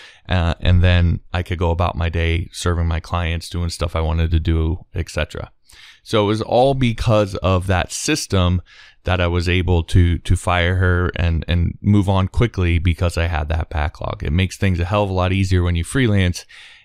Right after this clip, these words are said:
and you don't have to swallow your pride with crappy clients. You can fire 'em and move on because you know you have more waiting in the wings.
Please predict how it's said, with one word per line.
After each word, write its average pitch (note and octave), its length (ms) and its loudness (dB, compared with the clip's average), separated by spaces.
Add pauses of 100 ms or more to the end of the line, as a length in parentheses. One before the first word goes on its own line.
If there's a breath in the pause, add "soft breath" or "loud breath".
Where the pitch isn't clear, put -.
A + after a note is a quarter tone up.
and G#2 140 4
you G#2 80 4
don't G#2+ 220 2
have G2 220 0
to F#2 80 -4
swallow F#2 560 0
your F2+ 220 2
pride F#2 520 2
with E2+ 200 -2
crappy F2+ 380 -2
clients. F2+ 580 -2
You F2+ 80 -4
can F2 240 2
fire F2+ 280 0
'em E2 100 -2
and F2 120 -2
move F2 200 0
on E2+ 300 0 (280 loud breath)
because F2+ 220 -2
you F2+ 80 2
know F2 160 4
you E2 160 2
have E2 200 -2
more D#2+ 280 2
waiting D2+ 280 2
in D2 80 0
the D2 80 -2
wings. - 360 -8